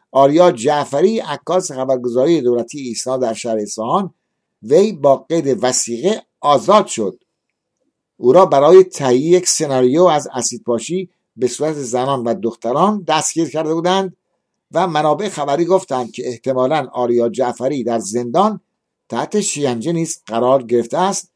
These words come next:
و از او خواستند تا در مونتاژ و تهیهٔ عکس‌ها و مشارکت در یک توطئه جهت متهم کردن مخالفان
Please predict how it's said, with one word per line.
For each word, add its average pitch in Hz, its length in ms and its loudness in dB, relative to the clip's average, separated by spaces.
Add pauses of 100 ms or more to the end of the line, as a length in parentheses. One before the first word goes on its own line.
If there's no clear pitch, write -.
(280)
و 117 40 -6
از 113 160 -2
او 139 60 -4
خواستند 147 720 -4 (320)
تا 196 240 4
در 165 340 0
مونتاژ 139 640 0
و 135 100 2
تهیهٔ 147 640 -2
عکس‌ها 160 680 0 (440)
و 123 100 -2
مشارکت 135 680 0
در 131 180 0
یک 156 260 -2
توطئه 131 460 2
جهت 135 320 -2
متهم 135 580 -4
کردن 127 440 -2 (260)
مخالفان 123 800 0